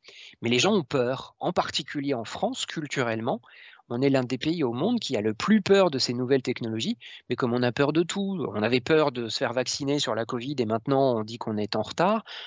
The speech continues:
On avait peur sur les cartes de paiement sans contact de se faire voler son argent dans la rue, donc les Français étaient en retard sur le paiement sans contact, alors que ça a explosé pareil avec, euh,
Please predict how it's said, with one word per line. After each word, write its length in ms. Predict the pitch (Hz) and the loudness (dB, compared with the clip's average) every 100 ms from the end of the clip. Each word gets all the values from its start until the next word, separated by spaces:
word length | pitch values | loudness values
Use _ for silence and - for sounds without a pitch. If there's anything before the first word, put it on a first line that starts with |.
| - - | -10 -2
On 140 | 143 | 2
avait 240 | 143 147 | 2 2
peur 240 | 139 165 - | 2 0 0
sur 120 | 127 | -4
les 120 | 120 | -6
cartes 240 | 120 143 131 | -6 -6 -6
de 80 | |
paiement 320 | 127 139 139 139 | -8 -6 -6 -6
sans 180 | 127 | -6
contact 500 | 120 135 151 147 - | -6 -6 -2 -2 -4
de 100 | 123 | -14
se 80 | 110 | -10
faire 120 | 120 | -8
voler 240 | 117 127 139 | -6 -4 -4
son 220 | 139 123 | -4 -4
argent 320 | 117 120 139 | -4 -2 -2
dans 140 | 131 123 | 0 0
la 140 | 123 | 2
rue, 240 | 127 151 143 - - - - | 0 -2 -4 -12 -18 -20 -10
donc 160 | 120 139 | -4 -2
les 80 | |
Français 340 | 127 156 - 147 | 2 4 4 4
étaient 160 | 139 | 2
en 60 | 123 | -2
retard 400 | - - 147 - | -2 -2 -2 -2
sur 160 | - 120 | -8 -8
le 80 | |
paiement 300 | 117 127 131 | -8 -8 -8
sans 160 | - 131 | -8 -8
contact, 600 | - 123 139 135 - - _ - _ - | -8 -4 -2 -4 -6 -16 _ -20 _ -14
alors 120 | 101 | -12
que 100 | - | -10
ça 80 | 110 | -6
a 80 | 107 | -4
explosé 640 | 120 - 139 143 131 143 | -4 -4 -2 0 2 2
pareil 320 | 135 120 127 117 | 2 0 0 0
avec, 300 | 113 110 | -2 -4
euh, 100 | 113 | -10